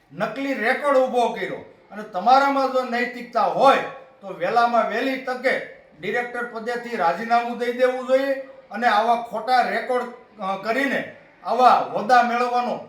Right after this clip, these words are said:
પ્રયાસ ધારાસભ્ય તરીકે તમે કરો તે બિલકુલ વ્યાજબી નથી. આજે અમરેલી કુકાઓ વડિયાની જનતા છે ઈ કૌશિકભાઈ વેકરિયાનો અસલી ચહેરો છે ઈ સામે આવ્યો અને કૌશિકભાઈ વેકરિયાને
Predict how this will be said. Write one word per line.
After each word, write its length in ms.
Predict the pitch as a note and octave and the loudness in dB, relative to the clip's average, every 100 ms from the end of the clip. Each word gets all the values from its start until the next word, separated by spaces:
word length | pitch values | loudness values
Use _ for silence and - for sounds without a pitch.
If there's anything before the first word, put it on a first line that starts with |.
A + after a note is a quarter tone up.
| - - | -20 -8
પ્રયાસ 360 | A3 C4 G#3+ - - - _ - | 2 4 4 0 -14 -20 _ -6
ધારાસભ્ય 680 | D#3+ B3+ C#4+ C#4 - C4 | 0 4 2 0 -2 0
તરીકે 460 | C4 B3+ B3 - F#3 - - _ | 0 -2 -6 -8 -10 -10 -16 _
તમે 180 | F3+ A#3 | -10 -6
કરો 420 | B3 - C4 C4+ F3 - - - | -6 -2 2 2 2 -8 -16 -18
તે 100 | G3+ | -14
બિલકુલ 600 | E3+ F#3 G3+ - A#3+ A#3 | -10 -8 -8 -10 -10 -8
વ્યાજબી 540 | D3+ F3+ F3+ F3+ D#3+ | -2 0 -2 -8 -10
નથી. 380 | D3 C#3+ B2+ - - _ | -10 -14 -16 -20 -20 _
આજે 180 | E3 F#3 | -8 -2
અમરેલી 500 | G3 G#3 A#3 A#3+ A3+ | -2 0 0 0 -2
કુકાઓ 400 | A3+ A3+ B3 A#3+ | -10 -4 0 2
વડિયાની 560 | G3 G3+ A3+ B3 A#3 - - - _ - | 0 -4 2 4 4 -4 -12 -20 _ -10
જનતા 500 | F3+ B3 C4+ C4 A#3+ | -6 -4 6 6 6
છે 100 | E3+ E3 - - _ | -4 -10 -18 -20 _
ઈ 60 | G#3 | -18
કૌશિકભાઈ 760 | F#3 G#3 A#3 B3 G3+ B3+ B3 | -8 -8 -6 -10 -4 0 0
વેકરિયાનો 760 | G#3+ A3 B3 B3 B3+ A#3+ - - - _ | 0 -4 -4 -2 -2 0 -4 -8 -18 _
અસલી 420 | G3 - C4 C4 A#3+ | -10 -8 -6 -4 -2
ચહેરો 420 | A3+ B3 B3 B3 | 0 4 4 4
છે 480 | - A#3 - - - _ - | 2 -2 -4 -8 -18 _ -14
ઈ 60 | G#3+ | -14
સામે 400 | - G3+ C4+ C4+ | -2 0 4 4
આવ્યો 300 | B3 G#3+ - - - - | 4 0 -4 -10 -18 -12
અને 120 | F#3 | -12
કૌશિકભાઈ 720 | F#3 A3 A3+ A#3+ F#3+ A3+ G3+ | -8 -8 -8 -8 -2 0 0
વેકરિયાને 640 | G#3+ A#3 A#3 A#3 G#3+ D3 | -6 -6 2 2 2 -4